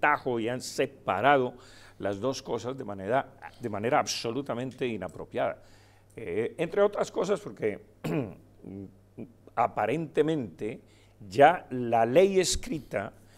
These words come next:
no dice lo que dice. Es decir, hay una evidente violación al Código Penal.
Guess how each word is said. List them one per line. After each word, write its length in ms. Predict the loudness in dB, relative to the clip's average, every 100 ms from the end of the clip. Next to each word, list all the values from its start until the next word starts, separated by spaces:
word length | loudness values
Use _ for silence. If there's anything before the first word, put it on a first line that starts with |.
| -10
no 280 | -4 4 4
dice 360 | 4 0 -2 -2
lo 120 | -2
que 100 | -2
dice. 420 | -4 -8 -14 -20 -20 -20 _ -20 _ _ -20 -8
Es 100 | -4
decir, 360 | 0 4 2 4
hay 220 | 2 2
una 260 | 0 2 2
evidente 880 | 2 -2 -4 0 0 0 -4 -6 -4
violación 640 | -2 0 -2 -4 -4 -6 -8
al 220 | -10 -8
Código 380 | -4 -2 -2 -4
Penal. 340 | -4 -4 -4